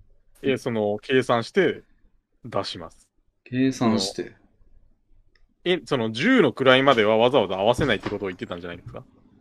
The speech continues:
Speaker 2: あー、そうっすね。だ-、でも、例えば、なんやろ？
Speaker 1: はい。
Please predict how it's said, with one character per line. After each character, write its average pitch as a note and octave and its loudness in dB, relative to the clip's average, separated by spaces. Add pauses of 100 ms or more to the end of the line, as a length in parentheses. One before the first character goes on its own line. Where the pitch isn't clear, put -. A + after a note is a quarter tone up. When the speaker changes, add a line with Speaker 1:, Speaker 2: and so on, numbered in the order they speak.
(1300)
Speaker 2:
あ C#3+ 6
ー、 - 2
そ C#3+ 4
う - 8
っ G#2 2
す - -4
ね。 F2+ -2
だ-、 D#3 4
で F#3 6
も、 D3 4
例 D#3 6
え G#3 6
ば、 G#2+ 4 (160)
な G#2 2
ん - 6
や B2+ 4
ろ？ E2+ -6 (400)
Speaker 1:
は A2+ 0
い。 F2 -6